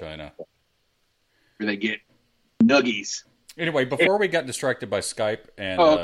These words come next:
Speaker 2: okay.
Speaker 1: covid, you, you held,
Speaker 2: Yeah.
Speaker 1: you were trying to show me something on the screen.
Speaker 2: I
Speaker 1: What
Speaker 2: was
Speaker 1: was that
Speaker 2: showing
Speaker 1: going on?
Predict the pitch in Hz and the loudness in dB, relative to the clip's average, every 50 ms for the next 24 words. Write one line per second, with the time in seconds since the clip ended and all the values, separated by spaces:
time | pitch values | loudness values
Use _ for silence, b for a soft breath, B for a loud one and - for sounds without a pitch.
0 | 82 - - 113 90 131 - - - 131 151 160 113 95 87 107 135 135 120 117 | -2 -6 -8 -10 -16 -18 -14 -8 -4 -4 -2 -2 -4 -6 -6 -6 -8 -8 -8 -8
1 | 117 107 117 147 165 151 143 - 117 113 113 110 98 - - 135 131 120 98 - | -8 -4 -2 -2 -2 -2 -4 -8 -10 -8 -8 -8 -8 -6 -6 -6 -6 -6 -8 -10
2 | - 127 113 98 85 - - 82 - 85 78 76 73 - - - - 180 190 202 | -10 -10 -10 -10 -12 -12 -12 -14 -14 -14 -16 -16 -18 -20 -8 -2 -2 0 0 0
3 | 208 202 190 208 269 302 392 508 285 262 247 285 277 262 | -2 -4 -4 -6 -6 -2 0 0 0 0 -2 -6 -8 -10